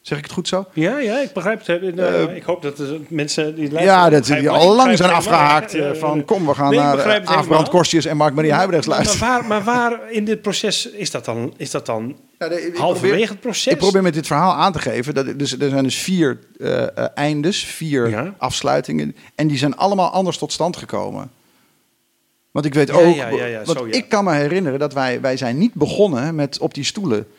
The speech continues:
Speaker 1: te zitten in try-out fase aan het einde. Dus die
Speaker 2: Oh, nee.
Speaker 1: moet ergens in try-out fase erin gekomen
Speaker 2: Heel
Speaker 1: zijn.
Speaker 2: laat dus.
Speaker 1: Ja, waarschijnlijk
Speaker 2: Ja,
Speaker 1: wel, ja.
Speaker 2: ja. En want het decor was ook heel veel stoelen.
Speaker 1: Ja.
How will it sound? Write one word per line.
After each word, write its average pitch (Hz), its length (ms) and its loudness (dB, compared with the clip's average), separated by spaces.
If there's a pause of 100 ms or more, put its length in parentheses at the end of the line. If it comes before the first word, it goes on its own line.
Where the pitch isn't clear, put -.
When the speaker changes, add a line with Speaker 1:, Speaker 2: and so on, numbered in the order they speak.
(440)
Speaker 1:
te 135 120 -4
zitten 120 280 -4
in 135 100 -2
try-out 151 440 -2
fase 101 380 -8
aan 113 120 -6
het 104 100 -10
einde. 104 360 -12 (180)
Dus 135 160 -6
die 165 80 -6
Speaker 2:
Oh, 170 60 -2
nee. 160 100 -2
Speaker 1:
moet 226 180 4
ergens 170 440 -2
in 156 140 -2
try-out 226 440 0
fase 131 420 -2
erin 127 280 -6
gekomen 123 380 -4
Speaker 2:
Heel 226 100 0
Speaker 1:
zijn. 185 100 0
Speaker 2:
laat 139 300 -2
dus. 98 220 -12
Speaker 1:
Ja, 233 220 -2
waarschijnlijk 117 420 -6
Speaker 2:
Ja, 156 60 -4
Speaker 1:
wel, 208 220 -4
ja. 92 180 -8
Speaker 2:
ja. 143 200 -10 (520)
En 170 160 -4
want 170 140 -4
het 147 120 -10
decor 196 340 -4
was 143 180 -4
ook 135 100 -14
heel 151 200 0
veel 120 160 -8
stoelen. 170 520 -8
Speaker 1:
Ja. - 200 -2